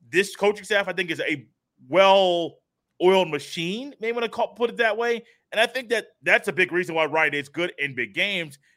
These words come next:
is because he puts people around him, not just in the regular coaching staff, but also the support staff that he can trust to help him make good decisions in big moments.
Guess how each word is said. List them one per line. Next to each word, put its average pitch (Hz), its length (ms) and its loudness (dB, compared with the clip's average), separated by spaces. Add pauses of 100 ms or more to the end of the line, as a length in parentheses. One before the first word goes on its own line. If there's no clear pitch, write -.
(120)
is 156 100 -8
because 175 240 -4
he 156 60 -12
puts 220 280 -2 (100)
people 190 280 -6
around 151 720 -4
him, 135 240 -4 (260)
not 202 220 2
just 214 240 -2
in 175 80 -8
the 151 100 -8
regular 151 300 -2
coaching 190 340 -6
staff, 185 280 -2
but 156 60 -2
also 165 200 -4
the 139 140 -10
support 190 380 -10
staff 185 320 -2 (240)
that 151 80 -2
he 180 80 -4
can 170 180 -8
trust 165 420 -2 (260)
to 175 180 -10
help 185 280 0
him 170 100 -6
make 160 180 -2 (180)
good 156 180 -4
decisions 143 540 -4 (300)
in 143 140 -4
big 123 160 -2
moments. 117 460 -6